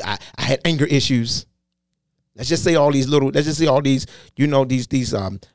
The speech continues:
these personalities and character changes. Let's just use that. It says, "God changed me." And now, let's just say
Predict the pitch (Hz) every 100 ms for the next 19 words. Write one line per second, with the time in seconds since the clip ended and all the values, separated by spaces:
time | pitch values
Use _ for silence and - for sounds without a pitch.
0 | _ 123 - - 147 131 117 104 104 101
1 | - 127 101 95 - - - 110 90 -
2 | 139 160 151 151 87 80 _ _ _ -
3 | 123 107 110 104 95 _ _ _ _ _
4 | - - 196 160 82 - 69 58 _ _
5 | _ _ _ _ _ - 127 123 165 147
6 | 123 - _ - 127 131 139 - 95 92